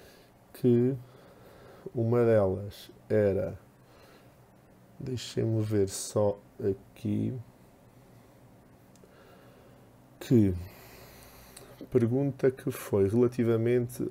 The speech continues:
ao, ah, que te-, a pergunta foi feita é, ah, um homem com, com um varicocelo pode ser pode ser sinónimo de infertilidade,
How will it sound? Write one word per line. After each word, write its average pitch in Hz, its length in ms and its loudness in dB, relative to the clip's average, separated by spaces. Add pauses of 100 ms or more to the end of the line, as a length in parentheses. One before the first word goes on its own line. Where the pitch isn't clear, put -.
ao, 120 480 2 (1300)
ah, 101 160 0
que - 200 -4
te-, - 240 -4 (360)
a 113 40 0
pergunta 113 380 -2
foi 113 180 -4
feita 123 720 -2 (140)
é, 123 420 2 (380)
ah, 113 160 2
um 113 120 4
homem 135 220 4
com, 131 480 2
com 131 160 2
um - 20 4
varicocelo 123 800 2
pode 123 500 4
ser 113 680 2 (1400)
pode 135 160 4
ser 143 220 0
sinónimo 131 580 4
de 120 80 0
infertilidade, 117 720 4